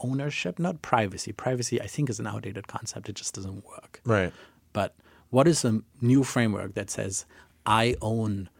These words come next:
Speaker 1: the information gleaned from my data, and you don't have the right to derive things from my data that I don't know you know"?
Speaker 2: Right, exactly, which means it, that also it, it seems like we're gonna have a potential, quite a bit of friction in that area when you're talking about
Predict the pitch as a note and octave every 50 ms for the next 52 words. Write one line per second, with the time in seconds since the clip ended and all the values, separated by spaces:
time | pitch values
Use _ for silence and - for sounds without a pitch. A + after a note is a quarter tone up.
0 | _ _ _ _ _ - - A2+ A#2+ - A#2+ A2+ - - A2+ G2+ G2 F#2+ G2 G2
1 | - - G2+ F#2+ F#2 F#2+ F#2+ G2 F#2+ - - F#2 F2 F2+ F#2 - - F#2+ G2 A2+
2 | B2+ C#3+ - _ _ _ _ _ _ _ _ _ - - G2+ G#2 G2+ F2+ A2 B2
3 | C#3 C#3 C3 B2+ A#2 F#2+ G#2 G#2 G#2 G2+ G2+ G2 G2 F#2+ G2 G2 G2 F#2 F#2 F#2
4 | - - _ _ - - G#2 G2+ G2 F2+ G2+ G2 A#2 B2+ - - - G#2 G2 -
5 | - G2+ G2 G2 G2 G2 F#2+ F#2+ F#2+ F2 F#2 F2+ - - - - G#2+ G2 G2+ F#2+
6 | F#2+ G2 F#2+ F#2 F#2+ G2+ G2 F#2+ G#2 G2+ G2+ G2 F#2+ F#2 - - - B2 A2+ A2
7 | G#2 F#2 F2 - - - A#2 G#2 A2 B2+ A#2+ A#2+ A#2+ A2+ A2 A#2 A#2 - B2 B2+
8 | B2+ A#2+ A2+ B2 A#2+ A2+ A2+ A#2 A#2 A#2+ A#2 A#2 A2+ - A#2 B2 C3+ C3+ - A#2+
9 | A2 G2+ G2+ G#2+ G#2+ - A#2+ A2 A2+ - G#2+ - - - B2+ B2 A2 - A#2 G#2+
10 | F#2 G2+ - A#2 G#2+ G#2+ A#2 C3 C3+ A2 B2+ A#2 A2 G2 G#2+ A#2+ A2 F#2 F#2+ -
11 | G#2+ F2+ - A#2+ B2 A#2 - - G#2 F#2+ F#2 - - - - - _ - - -
12 | C3+ C#3 C3 A#2+ A#2+ G#2+ G2+ - - - D3 C#3+ - - - A2+ G2 G2+ G2+ G#2
13 | G#2 G2+ G2+ G2 G2+ G2+ G2 G2 G2 G2 G2 G2 F2+ F#2 G#2 G2+ G2+ G2+ - -
14 | B2 B2 A#2+ - A#2 F#2+ G2+ G2+ G2+ F#2+